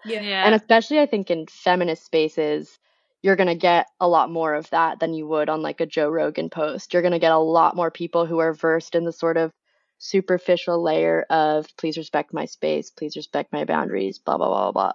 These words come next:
Speaker 3: Obviously, all really good and valid things, but especially online, it's so easy to manipulate these really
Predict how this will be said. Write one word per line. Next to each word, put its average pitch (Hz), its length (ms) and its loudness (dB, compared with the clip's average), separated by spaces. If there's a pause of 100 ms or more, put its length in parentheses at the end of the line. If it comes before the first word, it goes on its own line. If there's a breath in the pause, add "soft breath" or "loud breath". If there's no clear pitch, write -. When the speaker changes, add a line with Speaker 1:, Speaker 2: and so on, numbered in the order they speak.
(160)
Speaker 3:
Obviously, 285 520 4
all 214 180 2
really 196 300 -2
good 185 260 0
and 175 180 -2
valid 170 440 2 (120)
things, 233 540 -2
but 180 240 0 (480)
especially 240 420 0
online, 202 440 0
it's 185 160 -6
so 220 440 0
easy 185 200 -4
to 180 80 0
manipulate 180 680 -2
these 175 200 -8
really 170 720 -2